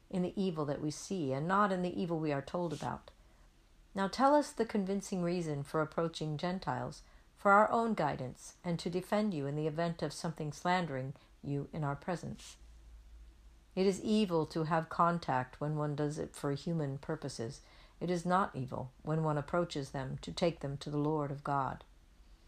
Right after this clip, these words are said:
That is what I do. If you were Gentiles, I could spend some time explaining to you how every man comes from one God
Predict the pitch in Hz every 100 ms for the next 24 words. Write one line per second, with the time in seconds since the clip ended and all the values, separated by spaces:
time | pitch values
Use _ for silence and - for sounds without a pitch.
0 | - - - - - - - - 165 156
1 | - 147 139 143 147 143 147 - - -
2 | - 151 196 196 190 208 202 185 139 135
3 | 139 - - - - 165 175 - 196 196
4 | 208 185 196 180 180 - - 208 208 170
5 | 156 147 147 156 - 180 202 180 165 151
6 | 165 - 160 160 - 156 151 151 165 170
7 | 156 147 139